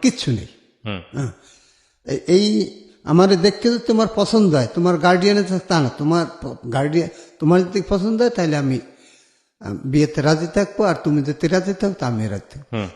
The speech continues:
Speaker 1: তাহলে আমি সম্মতি দিয়েছি, সারা কামিন হয়েছে। তারপর এই তো গেল দুই হাজার, হ্যাঁ, দুই হাজার সালে আমার বড় ছেলে
Speaker 2: হুম।
Speaker 1: হয়। বড় ছেলেটা হয়,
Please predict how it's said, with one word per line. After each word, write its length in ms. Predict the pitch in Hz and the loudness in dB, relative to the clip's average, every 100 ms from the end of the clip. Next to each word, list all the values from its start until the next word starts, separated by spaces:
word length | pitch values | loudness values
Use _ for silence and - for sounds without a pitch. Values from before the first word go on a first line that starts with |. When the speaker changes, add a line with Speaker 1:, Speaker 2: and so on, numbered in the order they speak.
| - | -4
Speaker 1:
তাহলে 240 | 269 233 | -2 0
আমি 160 | 202 175 | -2 -2
সম্মতি 460 | - 175 175 170 | -2 0 -2 -4
দিয়েছি, 500 | 147 123 131 120 170 - - | -8 -8 -8 -8 -10 -20 -20
সারা 260 | - 127 104 | -8 -6 -6
কামিন 280 | - 98 - - | -8 -10 -10 -14
হয়েছে। 300 | 147 - - - _ _ _ _ _ _ _ _ - | -16 -16 -20 -20 _ _ _ _ _ _ _ _ 2
তারপর 420 | 185 170 175 180 - - - - _ _ _ _ | 6 8 6 4 0 -16 -20 -20 _ _ _ _
এই 120 | 190 | -2
তো 140 | 180 202 | 2 4
গেল 420 | 190 196 233 202 - - - - - _ _ _ 156 | 6 6 6 4 0 -12 -18 -20 -20 _ _ _ 0
দুই 300 | 147 196 214 | 4 6 6
হাজার, 840 | 190 202 196 196 196 190 - - - - - - - - _ - | 4 4 6 6 4 2 -4 -10 -12 -12 -14 -16 -18 -20 _ -2
হ্যাঁ, 260 | 135 127 | 0 0
দুই 300 | 127 147 165 | 0 4 4
হাজার 180 | 185 185 | 4 2
সালে 360 | - 185 220 220 | 0 0 2 2
আমার 260 | 156 147 - 127 | 2 0 -2 -2
বড় 180 | 127 117 | -2 -4
ছেলে 220 | - 113 - - _ _ _ | -8 -10 -12 -20 _ _ _
Speaker 2:
হুম। 160 | 107 92 - _ _ | -8 -8 -10 _ _
Speaker 1:
হয়। 160 | 117 123 _ _ _ _ _ _ _ _ 113 | -14 -14 _ _ _ _ _ _ _ _ -6
বড় 200 | 120 131 | -4 -4
ছেলেটা 440 | - 135 147 165 | -6 -4 -2 0
হয়, 240 | 135 175 | 0 0